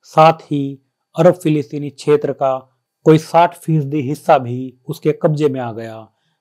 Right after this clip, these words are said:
गाजा शहर के आसपास का समुद्र तटीय क्षेत्र मिस्र के हाथों में था, जिसे गाजा पट्टी कहा जाने लगा,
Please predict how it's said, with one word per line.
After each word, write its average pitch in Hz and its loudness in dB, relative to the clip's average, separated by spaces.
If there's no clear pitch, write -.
गाजा 156 4
शहर 147 -6
के 156 -10
आसपास 143 -4
का 147 -4
समुद्र 160 -2
तटीय 160 0
क्षेत्र 135 -8
मिस्र 165 0
के 180 0
हाथों 143 -2
में 139 -10
था, 127 -6
जिसे 143 0
गाजा 139 -2
पट्टी 165 -4
कहा 139 -2
जाने 131 -6
लगा, 120 -10